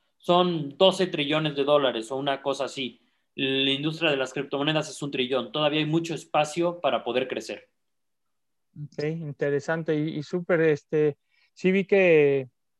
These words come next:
Speaker 2: que el, el movimiento de Tesla hacia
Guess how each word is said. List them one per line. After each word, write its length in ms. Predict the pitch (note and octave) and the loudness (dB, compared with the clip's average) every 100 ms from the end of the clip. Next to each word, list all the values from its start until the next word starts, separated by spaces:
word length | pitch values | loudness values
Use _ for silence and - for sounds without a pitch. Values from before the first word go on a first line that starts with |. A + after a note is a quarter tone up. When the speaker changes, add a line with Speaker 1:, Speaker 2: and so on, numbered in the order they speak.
| _ _ _ _ _ _ | _ _ _ _ _ _
Speaker 2:
que 320 | - G3+ F3 | 0 4 6
el, 200 | E3+ E3 | 6 4
el 180 | D3 D#3 | 4 4
movimiento 520 | E3 E3 E3 F3 E3+ | 6 4 4 2 8
de 120 | F#3+ D#3 | 8 8
Tesla 680 | F3 E3+ F3+ E3+ D3+ C#3+ | 8 6 8 8 8 6
hacia 840 | - D3 C#3+ - C#3+ C#3 C#3 C3 | 2 -2 -2 2 2 4 2 0